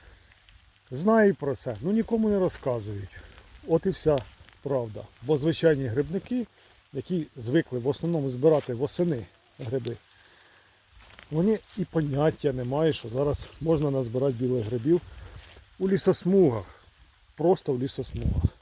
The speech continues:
Да, і ще плюс те, що в цьому році, на диво, природа розпорядилася так, що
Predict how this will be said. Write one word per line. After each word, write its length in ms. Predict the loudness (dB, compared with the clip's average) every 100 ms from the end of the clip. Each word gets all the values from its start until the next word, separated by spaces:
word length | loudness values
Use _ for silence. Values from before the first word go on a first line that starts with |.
| _ -20 _ _ -20 -20 -20 -20 -20 -20 _ -20 -20 -20 -20 -20 -20 -20 -10
Да, 300 | 4 8 8
і 60 | 6
ще 220 | 2 2
плюс 400 | 2 0 0 -10 -16 -18 -20 -8
те, 180 | 2 2
що 160 | 4 -2
в 60 |
цьому 300 | 2 2 4
році, 400 | 6 4 2 -6 -6 _ _ _ _ -20 -20 _ _ _ -20 _ -6
на 200 | -2 4
диво, 440 | 6 6 4 0 _
природа 360 | 2 4 6 4
розпорядилася 680 | 2 2 2 4 4 2 -2
так, 220 | -4 -4
що 220 | -2 -4